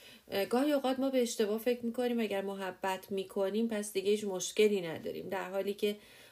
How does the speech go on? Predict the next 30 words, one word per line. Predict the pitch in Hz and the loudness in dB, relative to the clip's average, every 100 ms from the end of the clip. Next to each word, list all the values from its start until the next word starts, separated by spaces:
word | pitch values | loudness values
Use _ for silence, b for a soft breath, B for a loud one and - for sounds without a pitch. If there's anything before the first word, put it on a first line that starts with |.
| _ | _
محبت | 220 226 220 233 240 | 0 0 2 2 2
بیش | 233 208 214 | 2 0 0
از | 196 196 | -2 -2
اندازه | 190 185 185 185 185 | -8 -6 -4 -4 -2
هم | 208 208 | -4 -4
می‌تونه | 190 196 - 185 185 | -4 -8 -6 -8 -8
مشکل | 180 175 - | -10 -10 -12
ساز | - - - - - | -12 -12 -10 -10 -12
بشه | - - B B B B B - | -14 -16 B B B B B -2
و | 196 196 | 4 6
یا | 202 202 202 196 | 6 6 4 0
اگر | 185 190 | -2 -2
به | 185 | -2
شکل، | 175 - 185 - 190 185 185 185 180 180 - | -4 -2 -4 -6 -2 0 2 0 -2 -6 -10
اه، | - 175 175 | -8 -8 -8
منصفانه | 170 175 170 - 175 - 170 165 175 156 | -10 -10 -10 -8 -8 -6 -8 -6 -6 -6
نباشه. | 107 - - - - - B B B B - | -8 -10 -10 -10 -12 -20 B B B B -2
به | 311 | 0
هر | 320 | 2
حال، | 285 202 B B - | 0 -2 B B -2
ام، | 254 233 | 0 0
چیزی | 226 381 381 403 | 0 0 2 2
که | 392 | 2
مهم | 302 262 262 | 2 2 0
هست | 247 240 233 | 0 -2 0
که | 247 226 226 220 214 214 - | 4 4 4 4 0 -2 -2
درباره‌اش | 185 175 180 180 | -2 0 -2 -2
صحبت | 185 180 180 185 185 - | -2 -2 -2 -4 -4 -8
بکنیم | 180 - 180 180 180 180 175 180 175 | -6 -4 -4 -4 -6 -6 -8 -10 -6
و | 175 175 175 170 | -4 -4 -4 -6